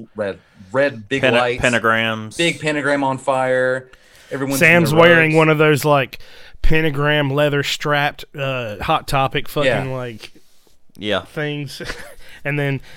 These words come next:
Speaker 3: they're, yeah, they're strapped to the
Speaker 2: And, and
Speaker 3: table
Speaker 2: one
Speaker 3: head
Speaker 2: of
Speaker 3: to
Speaker 2: them
Speaker 3: head.
Speaker 2: has, they have different crowns on. Uh, Danica's daughter has a crown of thorns, and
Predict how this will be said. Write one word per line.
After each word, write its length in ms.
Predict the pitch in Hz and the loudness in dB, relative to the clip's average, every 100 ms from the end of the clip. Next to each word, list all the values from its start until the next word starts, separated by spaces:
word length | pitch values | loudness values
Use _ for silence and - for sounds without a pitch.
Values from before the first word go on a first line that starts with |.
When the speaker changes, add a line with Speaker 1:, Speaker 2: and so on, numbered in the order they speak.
| - - - | -18 -14 -2
Speaker 3:
they're, 240 | 147 139 | -2 0
yeah, 180 | 143 139 | -2 -2
they're 100 | 123 | -2
strapped 320 | 123 - 143 131 | -4 -2 0 0
to 40 | |
the 40 | - | 0
Speaker 2:
And, 60 | |
and 60 | 117 | 0
Speaker 3:
table 140 | 143 131 | 0 0
Speaker 2:
one 60 | |
Speaker 3:
head 80 | 156 | 2
Speaker 2:
of 60 | 170 | 2
Speaker 3:
to 40 | |
Speaker 2:
them 80 | 170 | 2
Speaker 3:
head. 100 | 135 | 2
Speaker 2:
has, 280 | 127 113 110 - | 0 0 -8 -6
they 180 | 117 117 | -2 0
have 260 | 107 - | -2 -2
different 280 | 151 156 107 | -4 -2 -6
crowns 420 | - 127 120 113 | -4 -2 0 -2
on. 380 | 104 101 98 95 - - - - | -4 -4 -4 -8 -14 -20 -20 -8
Uh, 240 | - 98 95 | -2 0 0
Danica's 460 | 110 120 127 113 101 | -2 -2 -2 -4 -4
daughter 320 | 117 110 107 | -2 0 0
has 220 | 104 98 | -2 -2
a 60 | 98 | -4
crown 280 | 110 110 | -4 -2
of 120 | 107 - | -4 -4
thorns, 720 | 135 135 131 131 127 123 120 | -4 -2 -2 -2 -4 -6 -10
and 460 | 107 98 95 92 | -8 -6 -6 -8